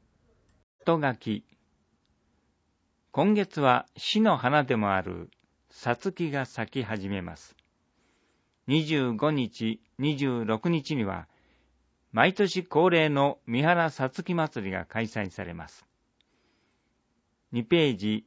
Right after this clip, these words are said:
三ページに掲載。五月によく見る花といえば、カーネーション。皆さんはカーネーションの花言葉をご存知ですか？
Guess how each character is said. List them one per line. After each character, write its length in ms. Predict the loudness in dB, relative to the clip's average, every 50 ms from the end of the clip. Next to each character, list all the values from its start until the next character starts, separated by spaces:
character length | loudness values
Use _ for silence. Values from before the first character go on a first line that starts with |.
| _ _ -20
三 380 | -16 -2 -2 0 0 0 -4
ペ 180 | -6 -6 -4 -4
ー 80 | -6 -6
ジ 80 | -8
に 140 | -8 -10 -10
掲 200 | -10 -14 -14 -14
載。 260 | -14 -18 -20 -20 -20 _ _ _ _ _ _ _ _ _ _ _ _ _ _ _ _ _ _ _ _ _ _ _ _ _ _ _ _ _ _ _ _ _ _ _
五 160 | 2 2 4
月 260 | 4 4 2 2 0 0
に 120 | 0 2
よ 140 | 2 2 2
く 100 | 0 -2
見 140 | -2 0 0
る 140 | -2 -2
花 260 | -2 -2 0 0 -2 -2
と 120 | -4 -8
い 120 | -6 -6
え 80 | -8 -8
ば、 300 | -8 -10 -10 -10 -12 -16 _ _ _ _ _ _ _ _ _
カ 160 | -2 2 4
ー 60 | 4 4
ネ 180 | 2 0 -2
ー 20 | -4
シ 180 | -4 -8 -14
ョ 40 | -14
ン。 100 | -16 -18 _ _ _ _ _ _ _ _ _ _ _ _ _ _ _ _ _ _ _ _ _ _
皆 220 | -2 4 4 4 4
さ 140 | 4 0 0
ん 120 | 2 4
は 160 | 4 2 2
カ 200 | 2 0 2 2
ー 40 | 2
ネ 140 | 2 2 0
ー 40 | -2
シ 140 | -2 -2
ョ 40 | -2
ン 80 | 0 0
の 120 | 0 -2
花 280 | -2 -2 0 0 0 -2
言 280 | -4 -6 -4 -4 -2
葉 120 | -2 -2 -2
を 60 | -2
ご 140 | -4 -4 -2
存 240 | 0 0 -2 -2 -4
知 80 | -8
で 100 | -12 -16
す 160 | -16 -18 -12
か？ 160 | -12 -10 -12